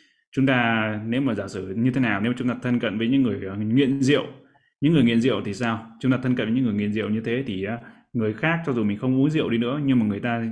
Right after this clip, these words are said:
bạn bè người ta, những người tốt người ta cũng sẽ nghi, người khác cũng sẽ nghi rằng á, mình nói mình không uống rượu nhưng người khác chưa chắc thì đã tin. Người ta nói rằng người ta thấy mình đi với những người, bạn bè với những người nghiện rượu,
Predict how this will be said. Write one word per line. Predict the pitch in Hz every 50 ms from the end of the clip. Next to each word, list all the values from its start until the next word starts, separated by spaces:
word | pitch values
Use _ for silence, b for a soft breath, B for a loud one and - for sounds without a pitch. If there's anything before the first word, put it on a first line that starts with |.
| 117 - -
bạn | - 127 123 113 110 107 104
bè | 107 98 98
người | 98 95
ta, | 117 120 117
những | 117 127 131
người | 107 -
tốt | 120 135 -
người | 127 101 -
ta | - 107
cũng | - 123 127
sẽ | 127 127
nghi, | 123 127 123 110 104 104
người | 107 98
khác | - 139 139
cũng | 131 127
sẽ | 135 131
nghi | 131 135 131 120
rằng | 110 110 95 92
á, | 101 117 117 B B B B B B B
mình | - 123 117 117 113 110 110 107
nói | 117 139
mình | 156 131
không | 127 127 131
uống | 143
rượu | 139 139 - -
nhưng | 107 120 120
người | 110 -
khác | 127 131 135
chưa | - 151 139
chắc | 131 - 165 147
thì | 113
đã | 98 104
tin. | 107 - 131 117 110 107 104
Người | 101
ta | 101 117 113
nói | 113 113 113 131 127
rằng | 123 98 92 95 95 B B B B B B _
người | 113 101
ta | 123 123 -
thấy | 123 127 143
mình | 160 123 107 107
đi | 113 113
với | 117 127 131 127
những | 120 123 135 156
người, | 151 123 107 98 95 95 - B B B B -
bạn | 113 110 87 -
bè | 117 113 104 101
với | 95 107 113
những | 131 147 147
người | 131 104 95 95
nghiện | 104 117 104 - 123
rượu, | 117 135 123 -